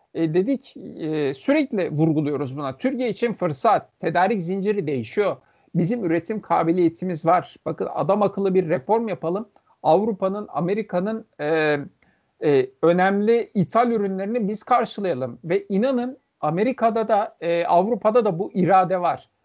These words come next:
Ancak bunu sağlayacak yerli irade yok. E, siz öyle bir vizyon ortaya koyuyorsunuz ki yani, e, günlük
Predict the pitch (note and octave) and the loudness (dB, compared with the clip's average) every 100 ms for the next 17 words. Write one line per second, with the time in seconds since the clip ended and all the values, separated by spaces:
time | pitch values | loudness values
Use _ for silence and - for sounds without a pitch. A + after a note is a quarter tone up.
0 | _ - A3 B3 B3+ C4 B3+ - G3+ B3+ | _ 0 2 2 -2 -4 -6 -4 -2 -2
1 | - _ - F#3+ F#3+ G3+ F#3 A#3 G3 E3 | -4 _ -2 2 2 2 2 -2 -2 0
2 | D3 G#3 B3+ G3+ F#3 F#3 A#3+ C3+ - _ | 0 0 0 2 4 2 -2 -6 -16 _
3 | _ _ _ D#3+ D3+ - B3+ A3+ G3+ G3+ | _ _ _ -10 -10 -6 -4 -4 0 0
4 | B3+ C4 A3+ A3+ G3+ B3 A#3+ A3+ C4 C4 | 0 -2 -2 -4 -2 -2 -2 -4 -6 -6
5 | B3 B3 B3+ - C4+ C#4+ - A3 A#3+ _ | -4 -2 -4 -4 -6 -6 -2 -2 -2 _
6 | _ _ - F3 A3+ G#3+ _ _ _ - | _ _ -4 0 0 -4 _ _ _ -2
7 | E3 F3 D#3+ C#3 G3+ A3 B3+ - - | 0 2 0 0 0 0 -2 -4 -12